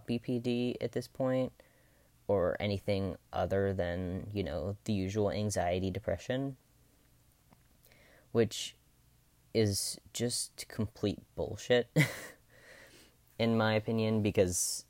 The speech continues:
the fact that I'm being diagnosed with so many things now is, like, why didn't anyone see this? But anyway, I got diagnosed with depression then, and after I got diagnosed with depression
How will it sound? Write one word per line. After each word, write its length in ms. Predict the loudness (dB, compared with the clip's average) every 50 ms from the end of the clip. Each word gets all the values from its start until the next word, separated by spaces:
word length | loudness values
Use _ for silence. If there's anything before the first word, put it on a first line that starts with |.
| _ _ _
the 140 | -2 -2 0
fact 240 | 2 0 0 2
that 80 | 4 4
I'm 140 | 4 4 2
being 280 | 0 0 0 -2 -4 -2 0
diagnosed 640 | 0 2 2 0 0 -2 -4 -6 -6 -8 -6 -6
with 120 | -6 -6
so 380 | -6 -6 -6 -4 -2 -2 -2 -2
many 300 | -2 -4 -4 -4 -6 -6
things 500 | -6 -6 -4 -4 -4 -6 -6 -8 -8 -8
now 460 | -6 -6 -6 -6 -6 -6 -6 -6 -8 -10 _ _ -10
is, 440 | -6 -4 -4 -4 -4 -6 -8 -6 -6
like, 400 | -4 -4 -4 -6 -8 _ -20 -20 _ _ _ _ _ _ _ _
why 380 | -8 -6 -6 -4 -4 -2 -2
didn't 280 | 0 0 -2 -2 -2 -4
anyone 360 | -4 -4 -4 -4 -4 -6 -6
see 200 | -6 -4 -4 -4
this? 420 | -4 -4 -4 -6 -8 -12 -12 -14 -16 _ _ _ _ _ _ _ _ _ _ _ _ _ _ _ _ _ _ _ _ _ _ _ _ _ _ _ _ _ _ _ _ _ -20 -20 _ _ _ -20 -20 -20 -20 -20 -20 -20 -20 -20 -20 -20 -20 -20 -20 -20 -20 -20 _ _ _ _ _ _ _
But 120 | 4 4 4
anyway, 360 | 6 4 4 4 4 6 6
I 100 | 8 6
got 140 | 6 4 4
diagnosed 380 | 4 4 4 4 2 -2 -2
with 120 | -4 -4 -4
depression 500 | -4 -4 -4 -4 -2 -4 -4 -2 0 0
then, 400 | 0 2 2 0 0 -2 -4 -8 -12 _ _ _ _ _ _ _ _ _ -20 _ _ 0
and 520 | 2 2 4 2 2 2 0 -2 -4 -8 -12 -20 _ _ _ _ _ _ _ _ _ _ _ -4
after 240 | -4 0 6 6 8
I 60 | 8
got 140 | 8 6 4
diagnosed 420 | 4 2 4 2 0 -2 -2 -2
with 80 | -6 -10
depression 580 | -4 0 0 0 0 -2 -4 -2 -2 -2 -2